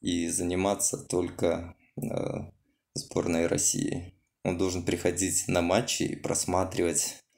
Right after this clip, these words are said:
э, эту игру игроков,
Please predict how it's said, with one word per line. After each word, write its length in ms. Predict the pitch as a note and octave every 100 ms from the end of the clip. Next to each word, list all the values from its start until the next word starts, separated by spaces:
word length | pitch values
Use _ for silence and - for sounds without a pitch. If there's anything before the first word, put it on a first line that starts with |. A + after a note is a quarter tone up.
| _ - _ -
э, 40 |
эту 880 | F2 E2+ E2+ E2 - F2+ - F2 E2+
игру 480 | D#2 F#2+ A2 B2 - - _ _ _ _ _ _ _ _ _
игроков, 840 | - D#2+ - - G2 F#2+ E2+ -